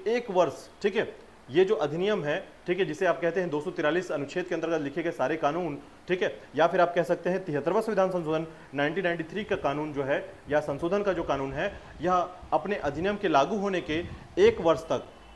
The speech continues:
राज्य का जो भी पंचायत से संबंधित कानून है, वो एक वर्ष तक जो है, इसे समाप्त नहीं किया सकेगा, ये लागू रहेगी। ठीक है, अब इसी के अंतर्गत देखिएगा, दूसरा जो, दूसरे शब्दों में हम इसे कैसे कह सकते हैं, ठीक है, तो देखिएगा,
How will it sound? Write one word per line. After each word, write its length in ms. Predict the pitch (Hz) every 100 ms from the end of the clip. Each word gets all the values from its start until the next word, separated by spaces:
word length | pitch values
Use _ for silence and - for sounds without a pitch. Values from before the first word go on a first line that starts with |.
| - -
राज्य 360 | 131 165 180
का 120 | 226 226
जो 160 | 190
भी 140 | 190 220
पंचायत 340 | 185 160 180
से 60 | 180
संबंधित 340 | 180 175 190
कानून 300 | 151 160 214
है, 240 | 160 147 - - -
वो 120 | 175
एक 240 | 185 196 190
वर्ष 200 | 175 175 - -
तक 80 | 185
जो 140 | 180 165
है, 60 |
इसे 120 | 180
समाप्त 320 | 185 143 156 165
नहीं 120 | 170
किया 120 | 175
सकेगा, 340 | 170 151 180 208
ये 180 | 170 180 180 -
लागू 200 | 123 123
रहेगी। 320 | 117 107 113 - - -
ठीक 140 | 165
है, 120 | 208 - - - -
अब 140 | 151 156
इसी 180 | 156
के 100 | 202
अंतर्गत 300 | 185 175 180
देखिएगा, 300 | 165 165 185 185
दूसरा 300 | - 190 185
जो, 300 | 180 180 180 - - - 135
दूसरे 220 | 160 196
शब्दों 220 | 185 175
में 100 | 185
हम 120 | 175
इसे 160 | 175 185
कैसे 260 | 175 160 180
कह 100 | 175
सकते 260 | 180 180
हैं, 160 | 160 202 - -
ठीक 140 | - 185
है, 60 | 214 - -
तो 60 | -
देखिएगा, 340 | 170 180 180